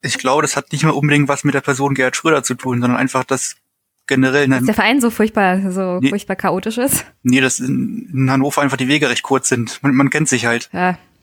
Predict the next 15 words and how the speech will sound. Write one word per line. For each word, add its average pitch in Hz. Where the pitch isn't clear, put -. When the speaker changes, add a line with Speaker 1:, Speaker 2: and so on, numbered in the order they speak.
Speaker 2:
Ja, 202
die 185
Wege 190
sind 180
kurz. -
Jedenfalls, 254
ähm, 226
um 240
die 226
Story 233
kurz -
zu 220
machen, 208
Klaasen 262
musste 262